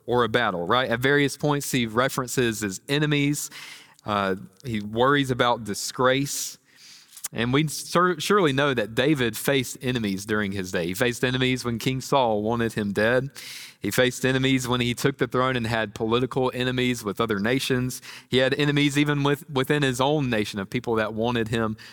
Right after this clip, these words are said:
off of the throne, even within his own family as his son turned against him later in life.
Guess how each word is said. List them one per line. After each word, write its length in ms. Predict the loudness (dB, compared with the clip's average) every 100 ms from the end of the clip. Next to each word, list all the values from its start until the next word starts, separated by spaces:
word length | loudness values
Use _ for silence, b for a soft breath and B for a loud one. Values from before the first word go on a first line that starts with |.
| B
off 240 | -2 0 0
of 100 | -2
the 100 | -2
throne, 360 | 0 0 0
even 260 | 2 2 0
within 240 | 0 0
his 140 | 0 0
own 180 | -2
family 560 | -4 -2 0 0 0 -2
as 120 | -4
his 120 | -4
son 380 | -6 -4 -2 -2
turned 240 | -2 -2 -2
against 340 | -2 -4 -6
him 140 | -4
later 320 | -2 0 -2 -4
in 220 | -4 0
life. 320 | 0 0